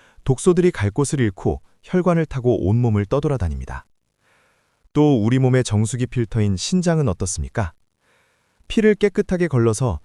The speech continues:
요독을 밖으로 빼내야 하는데 이 필터가 꽉 막혀버리면 그 독한 성분들이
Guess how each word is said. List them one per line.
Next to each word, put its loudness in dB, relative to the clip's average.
요독을 4
밖으로 -2
빼내야 0
하는데 -2
이 0
필터가 0
꽉 4
막혀버리면 -2
그 2
독한 0
성분들이 -2